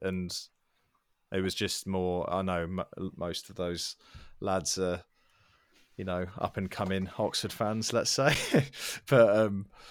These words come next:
I don't know, it was, it was very di-, difficult to hear. But he des-, he definitely deserves, um, respect and a reasonable reception, um, from my point of view. I know it's subjective, but where, where do, where do you think he goes now,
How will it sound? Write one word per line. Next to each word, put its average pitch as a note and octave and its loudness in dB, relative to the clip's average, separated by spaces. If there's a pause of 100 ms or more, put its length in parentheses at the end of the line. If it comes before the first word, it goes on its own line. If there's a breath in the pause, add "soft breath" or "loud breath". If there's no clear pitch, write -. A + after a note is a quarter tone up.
(600 loud breath)
I A2 0
don't F#2+ -4
know, F2 2
it F2 2
was, F#2 0
it G#2 0
was F#2 -2
very F2+ -2 (120)
di-, F2 -2
difficult - -6
to - -12
hear. F2 -2
But B2 4
he D3 8
des-, C3+ 2
he C#3+ 4
definitely C#3 2
deserves, A2+ 2 (380)
um, F#2+ 2 (100)
respect - -4
and F#2+ 0
a F#2 0
reasonable F#2 -4
reception, F2 -6 (200)
um, F2+ -4 (1400)
from F#2+ -8
my F2 -2
point - -6
of - -14
view. E2+ -2
I - -2
know F2+ -2
it's D#2+ -4
subjective, - -6
but - -10 (1080 soft breath)
where, C#3+ 12
where E3+ 12
do, D#3 2
where E3+ 8
do F3 -2
you E3 -4
think E3 0
he D3 2
goes B2 4
now, A2 0